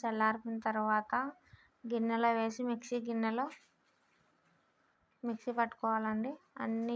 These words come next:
వేసి మిక్సీలో ఐదారు సార్లు తిప్పుదాము, మెత్తగా అయ్యేదాకా తిప్పాలి. నేను చెప్పేది మీకు సుత్తిలాగా అనిపిస్తే చూడొద్దు వీడియో, కానీ ఒక చిన్న మెసేజ్ అయితే ఖచ్చితంగా ఇవ్వాలనే చేస్తున్నా దీన్ని.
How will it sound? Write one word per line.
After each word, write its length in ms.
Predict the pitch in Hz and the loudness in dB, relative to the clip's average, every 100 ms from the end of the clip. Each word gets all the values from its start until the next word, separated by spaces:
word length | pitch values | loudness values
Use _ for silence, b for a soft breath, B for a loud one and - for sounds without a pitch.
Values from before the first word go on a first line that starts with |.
| 233 | -2
వేసి 320 | 226 226 277 285 | -4 -6 -6 -4
మిక్సీలో 460 | 254 226 - 233 262 - _ b b b _ _ - 226 | -6 -8 -8 -6 -6 -10 _ b b b _ _ 4 6
ఐదారు 300 | 220 220 214 | 10 8 8
సార్లు 260 | 226 226 233 | 4 4 4
తిప్పుదాము, 500 | 226 220 220 220 220 247 233 | -6 -2 2 2 2 -2 -2
మెత్తగా 420 | 214 - 226 220 | -2 2 4 4
అయ్యేదాకా 380 | 214 208 214 226 | 4 4 2 -4
తిప్పాలి. 400 | 220 214 208 247 - _ _ _ _ - - - - _ _ _ _ _ _ _ _ _ - - _ - | -4 -2 0 -2 -8 _ _ _ _ -20 -20 -20 -20 _ _ _ _ _ _ _ _ _ -20 -20 _ -4
నేను 200 | 226 226 226 | 0 0 2
చెప్పేది 400 | 220 220 240 269 269 | 0 4 6 6 4
మీకు 160 | 254 - | 2 -4
సుత్తిలాగా 480 | 233 240 247 254 254 | -2 4 6 6 4
అనిపిస్తే 400 | 240 254 - 320 311 | 2 -2 0 -2 2
చూడొద్దు 400 | 262 240 220 226 220 | 4 4 4 0 2
వీడియో, 320 | 220 220 220 285 - _ _ _ _ _ _ _ - | 2 2 0 0 -4 _ _ _ _ _ _ _ 6
కానీ 220 | 233 247 | 8 8
ఒక 120 | 269 254 | 6 2
చిన్న 180 | 247 247 254 | 2 4 4
మెసేజ్ 320 | 233 233 247 247 | 2 2 2 2
అయితే 160 | 240 247 | 0 0
ఖచ్చితంగా 440 | 226 220 233 240 233 | 0 2 0 2 2
ఇవ్వాలనే 360 | 220 220 220 233 | 4 4 2 -2
చేస్తున్నా 420 | 226 220 - 214 208 | -4 -4 -4 -4 -4
దీన్ని. 260 | 208 208 | -4 -6